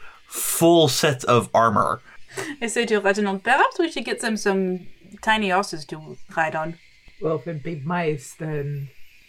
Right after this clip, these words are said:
Speaker 3: squirrels.
Speaker 2: <gasps> Squirrelipitels? Do you think they should maybe ride on the squirrelipitels?
Speaker 1: Oh, those wretched creatures.
Speaker 2: They're cute.
Speaker 1: If you say so.
Speaker 2: I do.
Speaker 3: Ducks, maybe.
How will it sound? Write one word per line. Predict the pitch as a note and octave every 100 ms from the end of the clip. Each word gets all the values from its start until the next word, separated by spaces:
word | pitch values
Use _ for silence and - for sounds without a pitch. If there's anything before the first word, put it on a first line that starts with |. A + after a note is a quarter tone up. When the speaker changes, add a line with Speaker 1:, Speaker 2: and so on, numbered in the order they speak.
| -
Speaker 3:
squirrels. | - F3 D3 C#3 - _ _
Speaker 2:
<gasps> | _ -
Squirrelipitels? | G3+ D#4+ F4 D#4+ C4+ G3+ - _ - - - G3 F#3 G3 G#3+ A3+ B3 B3+ - - - _ -
Do | A3+
you | D#4
think | G4+ A#4+
they | F4
should | E4 B3+
maybe | C4 C4 A#3+ A3 G3+ - - - _ -
ride | A3 A3
on | G#3
the | G3
squirrelipitels? | - - A3 B3 C#4 C#4 D4 D4+ - - - _ -
Speaker 1:
Oh, | C4
those | B2+ - - G#2+ C3+ C#3+ -
wretched | C#3 C#3+ D#3+ B2+
creatures. | E3+ E3 C4+ C#4+ E3 - - - - -
Speaker 2:
They're | - B3+
cute. | - E4 - - - _ -
Speaker 1:
If | - A#2
you | C3 C3
say | F#3 F3
so. | A#2+ F#2+ A2 - -
Speaker 2:
I | A#3+
do. | A#3+ D4 F#3 E3+
Speaker 3:
Ducks, | F#3 D#3 C#3 -
maybe. | D3+ B2+ A#2 A#2+